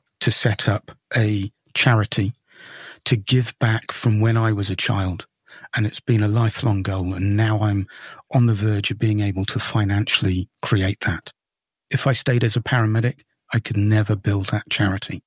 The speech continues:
But if I became financially well off, which is something I don't personally like when you're helping and serving others. But now that I realized I can set up a charity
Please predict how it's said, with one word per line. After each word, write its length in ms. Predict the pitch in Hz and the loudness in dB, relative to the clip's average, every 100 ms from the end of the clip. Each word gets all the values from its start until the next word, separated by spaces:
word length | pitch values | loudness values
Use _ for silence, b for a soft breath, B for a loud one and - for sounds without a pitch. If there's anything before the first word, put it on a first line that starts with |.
| _ _ _ - | _ _ _ 0
But 400 | 98 - - - _ - | 0 0 -12 -16 _ -10
if 200 | 110 - | -6 0
I 100 | 113 | 0
became 720 | 101 104 - 113 104 101 98 B B B B B - | 2 -2 0 2 2 0 -4 B B B B B -12
financially 1000 | - 113 104 110 120 - 107 98 95 _ _ _ _ | -2 2 2 2 0 0 0 0 -2 _ _ _ _
well 340 | 110 98 110 117 | -2 2 4 2
off, 400 | 87 98 - - _ _ - | -2 -8 -12 -18 _ _ 0
which 260 | 135 - 127 | 0 2 -2
is 80 | |
something 340 | - 131 - 143 | -2 -4 -2 -2
I 280 | - 127 135 - _ - | 0 2 0 -4 _ 0
don't 300 | 131 131 - | 2 0 -2
personally 600 | 127 120 - 113 113 110 _ _ _ 120 | 0 0 0 0 0 -2 _ _ _ 2
like 640 | 113 117 90 - - - b b | 4 4 2 -4 -6 -20 b b
when 160 | - 110 | 0 2
you're 120 | 107 | 2
helping 460 | 104 120 107 - 107 | 2 0 0 -2 -2
and 100 | 101 | 0
serving 360 | - 101 104 | 0 0 2
others. 280 | 107 95 90 B B B - | 0 -2 -6 B B B -10
But 140 | 113 | -4
now 200 | 113 117 | 0 2
that 160 | 117 - | 0 0
I 60 | |
realized 560 | 113 107 110 107 101 - | 0 2 2 0 -2 -2
I 100 | 104 | -4
can 180 | - 98 | -2 -2
set 300 | - 104 - | 0 -2 -2
up 140 | - | -4
a 40 | - | -2
charity 640 | - 107 95 - 85 | 0 0 -2 -4 -6